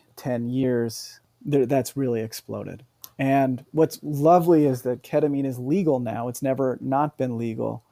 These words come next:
You know, it found its way into the party scene. And as I, <laughs> I can just say, as a therapist who uses this in a clinical setting,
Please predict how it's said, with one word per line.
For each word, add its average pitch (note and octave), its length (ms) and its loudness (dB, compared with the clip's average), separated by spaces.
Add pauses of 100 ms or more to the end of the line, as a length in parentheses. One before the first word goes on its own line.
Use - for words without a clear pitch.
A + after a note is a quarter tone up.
(220)
You D#3 240 -4
know, C3 100 0
it C3 140 -6
found D3+ 200 2
its C#3+ 140 -2
way C#3 180 0
into B2+ 140 -2
the B2 80 -4
party D3+ 400 2
scene. B2 540 -6
And A#2 400 -6 (400)
as - 260 4
I, - 180 4 (160)
<laughs> - 140 -2
I C#4 120 8
can C4 280 4
just A3+ 180 4
say, F#3 320 6
as D3+ 300 6
a D3+ 100 4
therapist F3 600 2
who E3 80 -4
uses D#3 480 -2
this E3 400 -4
in D3 120 -4
a C3+ 80 0
clinical C#3 460 -2
setting, G3 400 0